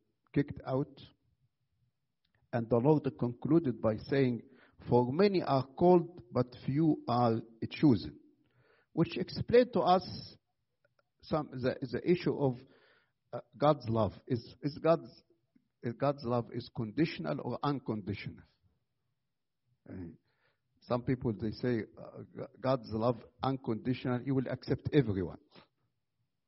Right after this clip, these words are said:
Some, they say, "No, it is conditional, because you have to believe in him, so have to do so and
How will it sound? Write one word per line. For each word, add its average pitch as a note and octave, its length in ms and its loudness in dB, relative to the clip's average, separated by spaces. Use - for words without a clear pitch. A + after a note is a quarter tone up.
Some, D3+ 280 2
they C3+ 100 0
say, D3+ 180 2
"No, D3 160 4
it A#2+ 120 -2
is C#3+ 220 -2
conditional, B2+ 600 0
because G#2 240 -6
you G2+ 100 -8
have A#2 260 -4
to G2 100 -2
believe G#2+ 380 -2
in G#2 120 -6
him, G#2+ 240 -4
so G#2+ 140 -10
have A2+ 280 -4
to A2 80 -6
do G#2+ 180 -4
so - 240 -4
and G2 180 -10